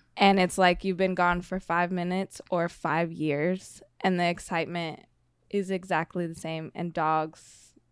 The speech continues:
really just dogs, I honestly should be number one. Like you said, Haley, all of them. But if I had to slot them in, the excitement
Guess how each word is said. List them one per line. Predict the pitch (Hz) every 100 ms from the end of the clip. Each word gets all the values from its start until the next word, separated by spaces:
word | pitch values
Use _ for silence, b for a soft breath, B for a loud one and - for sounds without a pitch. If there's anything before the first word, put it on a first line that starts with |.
| _
really | 220 330 302
just | 214 180 -
dogs, | 185 185 208 226 - - -
I | 202 196 170
honestly | 214 220 220 220
should | 190 208
be | 196
number | 196 185 180
one. | 175 175 180 180 175 190 - -
Like | 190 208
you |
said, | 196 190
Haley, | 190 190 190 180 -
all | 185
of | 202 214
them. | 262 285 226
But | 196 180
if | 156
I | 196
had | 196 202 190
to |
slot | 196 196 190
them | - 190
in, | 185 190 190 202 _ _ _ _ _ _ -
the | 190
excitement | 185 - 208 180 - 180 180 98 -